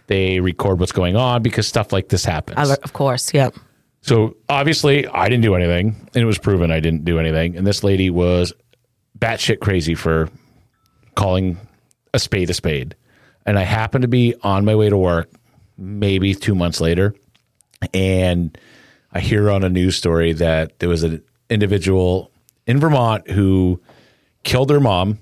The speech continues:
Speaker 1: then killed another family member, and then went to the state office building and killed a couple state office workers.
Speaker 2: That's wild. Oh, my
Speaker 1: Yeah.
Speaker 2: God.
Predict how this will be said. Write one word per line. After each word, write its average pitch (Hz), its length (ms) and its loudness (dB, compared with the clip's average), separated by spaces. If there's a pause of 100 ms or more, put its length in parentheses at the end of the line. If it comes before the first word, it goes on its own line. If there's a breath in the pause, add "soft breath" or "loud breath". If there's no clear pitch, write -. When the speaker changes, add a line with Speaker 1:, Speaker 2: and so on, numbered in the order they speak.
(920)
Speaker 1:
then 101 300 -2
killed 110 240 0
another 107 260 2
family 92 340 0
member, 87 560 0
and 95 140 0
then 90 200 0
went 101 320 -2
to 92 340 0
the 87 580 -2 (880)
state 120 320 0
office 120 340 0
building 85 500 -2 (520 soft breath)
and 101 140 -4
killed 101 200 0
a 95 40 0
couple 92 240 -2
state 90 200 0
office 92 320 -2
workers. 69 540 -8 (480)
Speaker 2:
That's 196 320 -2
wild. 135 640 2
Oh, 180 140 4
my 175 120 2
Speaker 1:
Yeah. 92 100 0
Speaker 2:
God. 123 320 -4